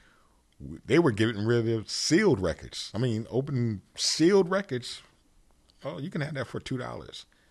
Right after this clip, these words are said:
So, yeah, we saw a box of, you know, uh, uh, Thin Lizzy or something. We're taking that whole box. <laughs> You know what I mean? So go to the warehouse, and I used to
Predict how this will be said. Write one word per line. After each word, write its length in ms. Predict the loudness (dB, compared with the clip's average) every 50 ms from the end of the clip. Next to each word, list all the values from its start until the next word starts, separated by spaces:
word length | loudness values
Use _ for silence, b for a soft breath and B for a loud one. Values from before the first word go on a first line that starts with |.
| _ _ _ _
So, 120 | -12 -12
yeah, 360 | -10 -8 -6 -4 -4 -4 -4 -6 -10 -8
we 160 | -4 -4 -4
saw 260 | -2 0 2 4 4 4
a 20 |
box 380 | 4 2 0 0 0 -2 -2 0
of, 280 | 2 2 2 2 -2 b b b b b b b b
you 160 | -8 -8 -4
know, 300 | -2 0 0 0 0 0
uh, 300 | -2 0 0 0 0 -2 -4 _ _ _ _ _ _ _ _ _ _ _ _ _ _ _ _ _ _ _ _ _ _ _ _ _ _ _ _ _
uh, 100 | -18 -18 -16 -2 2
Thin 220 | 2 4 6 6
Lizzy 320 | 6 6 8 8 6 6
or 60 | 6 4
something. 380 | 2 0 0 0 -4 -4 -2
We're 60 | -2 2
taking 220 | 2 2 2 2
that 80 | 0 2
whole 180 | 4 2 2
box. 520 | 2 0 -4 -4 -4 -6 -6 -6 -8 -8 -12 -18 _ _ -10
<laughs> 200 | -10 -8 -4 -4
You 100 | -4 -2 2
know 160 | 2 2 2
what 80 | 2
I 40 | -2
mean? 200 | -4 -4 -4 -4
So 360 | -4 -2 -4 -4 -4 -6 -10 -14 b b b b b b b _
go 160 | 0 0 0
to 100 | 2 0
the 80 | 0 2
warehouse, 400 | 2 2 2 2 0 0 -4 -4
and 140 | -4 -4 -2
I 60 | -2
used 240 | -2 -2 -4 -6 -8
to 120 | -10 -10